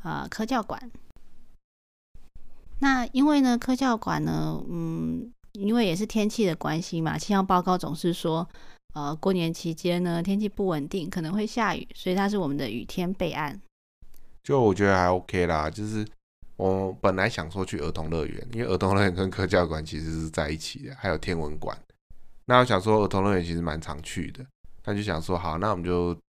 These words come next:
Speaker 2: 那个科教馆跟天文馆去看看好了。
Speaker 1: 嗯，对啊。然后呢，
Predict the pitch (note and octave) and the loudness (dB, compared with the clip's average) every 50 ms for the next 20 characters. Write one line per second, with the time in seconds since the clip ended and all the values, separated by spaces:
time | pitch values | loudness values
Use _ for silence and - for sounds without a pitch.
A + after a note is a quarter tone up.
0 | _ - F#2 E2 D#2+ E2+ D2 D2 D2 C#2+ C#2 C#2 C#2 C2+ - - - - _ - | _ -8 -8 -6 -4 -2 -2 -2 -2 -2 -2 -4 -6 -6 -8 -10 -10 -12 _ -4
1 | G#2 F#2+ G#2 G2 F2+ E2+ D#2 D#2+ D#2+ E2+ E2+ E2+ F#2+ F2+ E2+ D#2+ E2 D#2+ - A#1 | -2 2 4 4 4 4 2 0 -2 -4 -4 -2 -2 -2 -2 -2 -4 -4 -6 -6
2 | G1+ - - B2+ C3+ - - - - - - F2 D#2 D#2+ E2 D#2 - - - - | -6 -8 -10 -12 -14 -14 -14 -10 -8 -4 -4 -2 -4 -2 -4 -4 -4 -4 -4 -6
3 | - - - - - - - - - - - _ _ _ _ _ _ _ _ _ | -6 -6 -8 -10 -10 -10 -12 -12 -14 -14 -18 _ _ _ _ _ _ _ _ _
4 | _ _ _ _ _ _ G#3 G3+ F#3 E3 D#3+ F3+ - - - - D#3+ D3+ C#3 D3 | _ _ _ _ _ _ -2 0 0 -2 -6 -10 -12 -10 -6 -4 -4 -4 -4 -6
5 | D3+ - - _ _ _ - - - - - G3 E3+ G3+ A3+ A3+ G#3+ G3 F#3+ F#3+ | -8 -12 -18 _ _ _ -20 -20 -18 -10 -6 -4 -2 0 2 2 2 2 2 2
6 | F#3 F#3 F#3 F3+ | 0 0 -2 -4